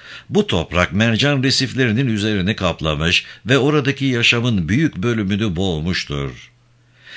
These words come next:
Deniz bilimcilere göre fosil yakıtların tüketimi nedeniyle yükselen atmosferdeki karbondioksit oranı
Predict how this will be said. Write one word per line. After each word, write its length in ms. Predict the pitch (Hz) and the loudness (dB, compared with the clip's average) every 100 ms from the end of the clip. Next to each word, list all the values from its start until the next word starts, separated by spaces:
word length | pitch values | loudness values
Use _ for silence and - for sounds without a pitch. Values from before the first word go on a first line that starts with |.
| - - | -18 0
Deniz 400 | 113 165 185 98 | 4 4 2 0
bilimcilere 640 | 80 82 78 76 78 92 | 0 0 0 0 0 2
göre 300 | 87 78 80 | 0 0 0
fosil 400 | 82 113 - 170 | 0 -2 -2 0
yakıtların 560 | 101 78 90 87 85 107 | -2 -2 -2 0 0 0
tüketimi 520 | - 92 98 104 135 | -2 -4 -2 0 0
nedeniyle 520 | 82 78 85 107 78 | 0 0 0 0 0
yükselen 600 | 85 87 110 - 120 135 | 0 0 -4 -2 0 0
atmosferdeki 960 | 107 117 78 92 - 82 85 76 82 92 | 0 -4 -4 -4 -2 -2 0 -2 -4 -4
karbondioksit 920 | 104 104 87 113 92 110 98 147 - | 0 -2 0 -2 0 -2 -2 -4 -2
oranı 480 | 82 76 73 90 | -2 -2 0 0